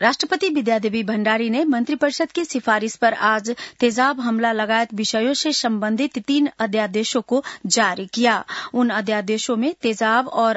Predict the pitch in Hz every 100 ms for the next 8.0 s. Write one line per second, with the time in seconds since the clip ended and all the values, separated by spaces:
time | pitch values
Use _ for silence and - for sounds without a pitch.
0 | - 269 320 262 226 214 254 247 214 -
1 | 226 254 - 214 214 233 - 233 214 226
2 | 220 247 302 - - 240 233 202 220 220
3 | 220 214 - 269 302 233 220 214 - 226
4 | 214 240 302 294 233 214 208 214 247 277
5 | 233 214 214 226 277 - - - 311 302
6 | 254 226 220 226 226 - 214 214 269 302
7 | 320 - 226 214 214 214 269 - 226 226